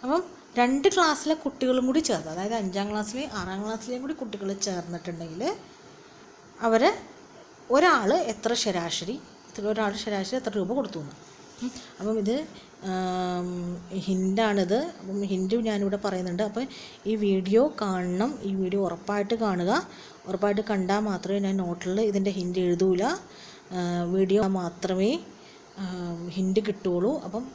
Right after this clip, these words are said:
നോക്കാം, ആറാം ക്ലാസ്സിൽ എത്ര പിള്ളേരുണ്ട്? നാൽപത് കുട്ടികളുണ്ട്. ശരാശരി എത്രയാണ്? ശരാശരി അമ്പത് രൂപ വെച്ചാണ് കൊടുത്തത്. അപ്പോൾ ഇതിൽ നിന്ന് ആകെ എത്ര രൂപ കൊടുത്തു എന്ന് കിട്ടൂലേ? ഇല്ലേ?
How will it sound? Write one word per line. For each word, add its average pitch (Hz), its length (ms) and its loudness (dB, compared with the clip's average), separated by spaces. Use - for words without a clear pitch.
നോക്കാം, 196 240 -2
ആറാം 208 260 4
ക്ലാസ്സിൽ 208 280 0
എത്ര 247 200 0
പിള്ളേരുണ്ട്? 247 440 6
നാൽപത് 196 400 4
കുട്ടികളുണ്ട്. 165 520 0
ശരാശരി 214 600 2
എത്രയാണ്? 233 380 2
ശരാശരി 208 400 2
അമ്പത് 196 340 2
രൂപ 208 100 4
വെച്ചാണ് 190 320 0
കൊടുത്തത്. 170 320 -6
അപ്പോൾ 196 220 2
ഇതിൽ 220 160 4
നിന്ന് 254 180 2
ആകെ 226 360 6
എത്ര 262 240 2
രൂപ 262 220 6
കൊടുത്തു 233 340 4
എന്ന് 254 140 4
കിട്ടൂലേ? 196 320 4
ഇല്ലേ? 269 160 4